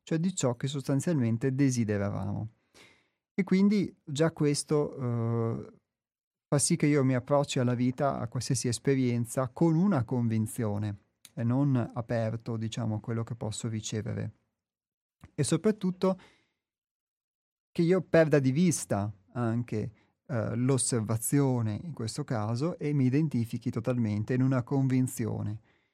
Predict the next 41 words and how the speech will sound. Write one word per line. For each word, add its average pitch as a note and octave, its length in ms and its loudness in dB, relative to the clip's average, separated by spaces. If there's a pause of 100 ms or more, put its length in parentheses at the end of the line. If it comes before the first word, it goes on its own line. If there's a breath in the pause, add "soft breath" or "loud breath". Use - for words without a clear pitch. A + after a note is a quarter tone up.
(360)
Quindi C#3 440 0
vorrei D#3 300 4
che E3 100 0
le D3 100 2
cose D3+ 260 2
fossero C#3+ 400 0
in B2 100 2
un B2+ 60 4
determinato C3+ 500 0
modo C3 540 0
e D#3 120 -4
questo C3+ 320 -2
procura B2 360 -2
in C3 80 2
me A2+ 180 -2
tristezza, A#2 720 -2
oppure A2+ 320 -2
mi A2+ 140 0
arrabbio, A2+ 640 -2 (220)
oppure A#2 440 -4
comunque B2+ 640 0
vivo A#2 240 -2
una A2+ 160 0
forma A#2+ 320 -2
di A2+ 160 -2
frustrazione, A#2 1000 -2
perché E3 280 -2
dentro D#3+ 320 0
di F3+ 100 0
me D#3 160 2
avevo C#3 260 0
una A#2 220 2
pretesa A2+ 800 0
che C#3 120 -4
la A#2+ 120 2
realtà A2 440 -2
fosse C3 420 -4
in B2 80 2
un A#2 100 2
determinato A2 580 -2
modo. A2+ 420 -6